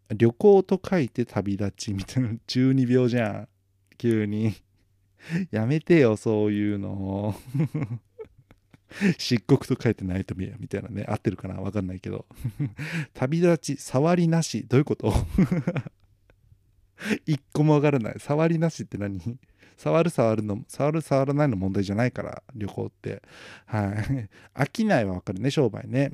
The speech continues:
学問もわかります。相場。相場って何？<laughs> 総じてってこと？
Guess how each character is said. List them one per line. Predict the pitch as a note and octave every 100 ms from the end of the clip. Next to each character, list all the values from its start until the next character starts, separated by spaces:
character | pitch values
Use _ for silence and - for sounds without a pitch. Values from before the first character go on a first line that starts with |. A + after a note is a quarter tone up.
| C3+
学 | A#2+ - G3+
問 | E3 A2+
も | G2 F#2+
わ | F#2
か | G2+
り | G2+ F#2+
ま | G2 G#2
す。 | - G#2+ G#2
相 | - D#3 F3+ F3
場。 | D#3+ E3 - _ _ _ _ _ _ -
相 | - F#3+ F#3+
場 | F3+
っ | -
て | E3+
何？ | F3+ A#2 G2+ D#3+ D#3+ - - - _ _ _
<laughs> | _ _ _ _ - - - _
総 | - G#3 G#3
じ | -
て | -
っ | G3
て | -
こ | G2+
と？ | - A#2+